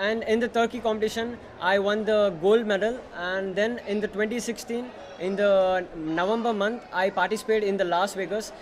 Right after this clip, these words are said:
That was my first Olympic Memoride competition that is held in every four years. And I broke the world record by calculating one twenty-five dates and within fifty-six seconds,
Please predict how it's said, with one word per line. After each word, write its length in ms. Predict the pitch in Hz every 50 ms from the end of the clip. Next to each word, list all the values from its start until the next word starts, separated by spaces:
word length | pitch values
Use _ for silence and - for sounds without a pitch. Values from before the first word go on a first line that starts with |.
| - - -
That 140 | 165 170 175
was 180 | 202 202 185
my 140 | 196 190 180
first 400 | 180 - - 208 240 247 - - - 190
Olympic 500 | 175 185 202 214 196 - 233 - - 185
Memoride 480 | 170 170 175 185 196 208 214 214 208
competition 500 | 202 185 185 175 180 175 - 208 214 208
that 120 | 180 175 180
is 100 | 185 165
held 220 | 175 175 190 196
in 100 | 190 185
every 180 | 170 170 190 196
four 220 | 190 185 190 185
years. 300 | 170 180 208 220 - - - - - - - - - -
And 240 | 156 175 190 196 196
I 120 | 185 190 190
broke 280 | 156 151 196 214 208
the 100 | 190 220
world 300 | 190 165 180 202 220 214
record 400 | 214 190 - 196 190 202 208 175
by 320 | 165 175 175 175 180 185 180 - - - - - -
calculating 600 | 175 180 185 - 208 208 202 196 208 202 190 165
one 180 | 170 196 226 214
twenty-five 520 | 202 220 214 208 220 208 - 214 202 170
dates 380 | 170 180 202 214 - - - - - - - - -
and 420 | 170 175 180 185 185 190 190 165 151
within 280 | 190 - 226 226 233
fifty-six 540 | 208 - 214 202 - 240 226 208 233 208 -
seconds, 440 | - 170 147 180 190 220 214 -